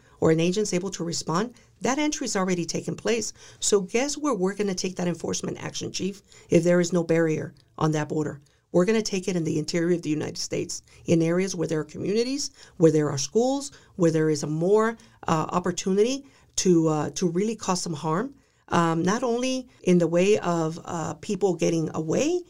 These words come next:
but it's more so in the enforcement action itself. I don't want to, um, be in communities or near schools or near hospitals. I want us to focus on the border.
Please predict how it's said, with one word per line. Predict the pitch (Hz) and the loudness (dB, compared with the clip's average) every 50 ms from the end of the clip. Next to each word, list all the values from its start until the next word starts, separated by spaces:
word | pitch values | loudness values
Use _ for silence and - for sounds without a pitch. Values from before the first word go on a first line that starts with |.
| _ | _
but | 180 180 180 185 | 2 4 4 4
it's | 190 185 - - | 4 2 -2 -2
more | 180 190 220 262 294 | -2 -2 0 -2 -2
so | 285 - - 175 160 156 156 151 151 151 - _ _ - - _ _ | -4 -4 -2 -2 0 0 0 0 -2 -6 -12 _ _ -20 -20 _ _
in | - 185 190 | 4 4 4
the | 180 180 175 | 6 4 2
enforcement | 165 170 - 190 185 180 - 180 170 170 | 2 0 -2 -2 -2 -2 -2 -4 -6 -6
action | 165 160 156 - - 156 151 | -8 -8 -6 -6 -6 -4 -6
itself. | - - - - 151 147 147 - - - - - - - | -6 -6 -4 -4 -4 -4 -6 -8 -14 -20 -20 -18 -4 -2
I | - 262 294 | 0 0 0
don't | 285 294 277 277 - | 0 -2 -4 -4 -4
want | - 175 190 226 277 269 - - - - - - | -2 -2 -2 -2 -2 -4 -6 -8 -10 -14 -8 -4
to, | - 202 190 180 170 160 160 - - _ _ - - | 0 2 2 4 2 2 -2 -6 -14 _ _ -6 -2
um, | - 165 165 156 160 | -2 0 0 -2 -2
be | 165 190 196 190 | -2 -2 0 0
in | 180 170 175 | 0 0 0
communities | - 165 165 165 165 165 160 156 147 147 151 151 147 - - - - - - | -2 -4 -2 0 0 0 0 0 -2 -2 -2 -4 -6 -8 -8 -12 -20 -16 -6
or | - 190 175 175 170 | 0 0 0 2 2
near | 175 180 180 190 180 165 | 2 2 4 4 4 2
schools | - - - - 185 175 165 156 151 147 - 170 | 0 -4 -4 -2 -2 0 0 0 -2 -2 0 0
or | 165 170 | 0 2
near | 180 175 170 | 0 0 -2
hospitals. | 165 - - 175 165 165 - - 156 160 156 151 156 - - - - - - - | -4 -4 -4 -4 -4 -4 -2 -2 -2 0 0 -2 -6 -10 -16 -20 -20 -18 -6 -2
I | 226 262 | -2 -2
want | 285 285 262 247 254 | -2 -2 -4 -4 -4
us | 247 - | -6 -6
to | - 180 | -6 -8
focus | - - 185 185 185 196 185 - | -4 -2 -2 -2 -2 -4 -6 -6
on | 180 170 160 | -6 -6 -6
the | 160 | -6
border. | - - 156 160 - - - | -6 -4 -4 -4 -4 -6 -10